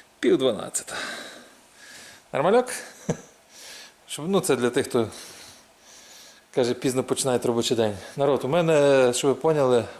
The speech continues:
стоїть будильник зачасту одинадцята година і стоїть на беззвучному телефоні. Тобто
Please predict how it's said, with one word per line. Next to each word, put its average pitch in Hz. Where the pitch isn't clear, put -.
стоїть 135
будильник 123
зачасту 120
одинадцята 120
година 160
і 139
стоїть 156
на 135
беззвучному 131
телефоні. 117
Тобто 135